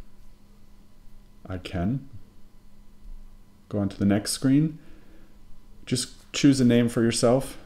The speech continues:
I just always put my first name, last name. Fill out some more information. Now we gotta go confirm it, the email that SoundCloud sends to us. So I visited my email, click on the button.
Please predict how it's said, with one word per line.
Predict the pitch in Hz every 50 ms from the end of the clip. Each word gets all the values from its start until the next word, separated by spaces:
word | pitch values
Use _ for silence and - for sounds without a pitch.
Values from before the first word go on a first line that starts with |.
| - - - -
I | - 120
just | 107 110 107 - 110
always | 90 95 95 92
put | - - - 113 73
my | 90 101 98
first | - - 98 95 - -
name, | 95 92 90 90
last | 87 87 95 - -
name. | 98 101 110 120 131 - - - - - - - - - - - - - - - - - - - - - - - - - - - - - - - - - - - - - - - - - - - _ - - - - - - - - - - -
Fill | - - - 110 107 107
out | 101 92 - - - -
some | - - 104 110
more | 123 139
information. | 135 131 - 135 135 135 135 131 131 - 131 131 131 131 123 - - - - - - - - - - - - - - - - - - - - - - - - - -
Now | 110 113 104 87 90
we | 87 95 101
gotta | 117 127 110 113 101
go | - 120 110 101 101 92 - - - - - - - - -
confirm | - - 120 113 - - 165 185 180 175
it, | 151 - - - - - - - -
the | 98 - - -
email | 135 135 131 123 117 117 110
that | 101 90
SoundCloud | - - 120 113 107 101 - 113 104 98 92 90
sends | - - 131 127 123 123 -
to | - - 131 127
us. | 123 123 - - - - - - - - - - - - - - - - - -
So | - - - 98
I | 98
visited | 92 104 113 107 107 104 101 104
my | 101 95 90 -
email, | 127 135 135 135 131 127 123 120 113
click | 117 - - 123 107 -
on | 107 101
the | 95 90
button. | - 143 143 - 135 135 135 139